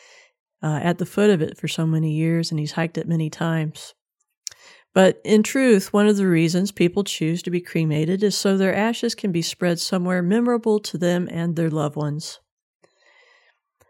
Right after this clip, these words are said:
But if you plan to do this, there are a few considerations. So there's a legal site that I'm linking that has a good state-by-state rundown of burial and cremation laws.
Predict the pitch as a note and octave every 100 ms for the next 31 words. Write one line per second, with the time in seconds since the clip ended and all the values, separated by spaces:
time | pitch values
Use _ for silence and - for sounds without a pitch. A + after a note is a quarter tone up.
0 | _ - A#3 - A3+ A#3 C#4+ D#4+ G4 A#3
1 | A#3 A#3 E3 F#3+ - - - G3+ F#3+ G#3
2 | A3 G#3+ G#3 - F#3+ - E3+ D#3+ D#3 -
3 | C#3+ D#3 - - _ _ _ _ _ _
4 | _ _ - - G3 G3 G#3 G#3+ G#3+ F#3+
5 | A#3+ B3 G#3+ - F3 F3 G3 F#3 F3+ F3
6 | E3 F3+ F#3 G3 G#3+ G3+ G3+ A#3 A#3+ -
7 | B3 - F3+ - F3 F3 F3+ F3+ F#3 F3
8 | E3 E3 E3 E3 E3+ F3 F3+ F3+ E3+ D#3+
9 | - E3 E3 D#3+ D#3 D#3 D#3+ D3 D3+ -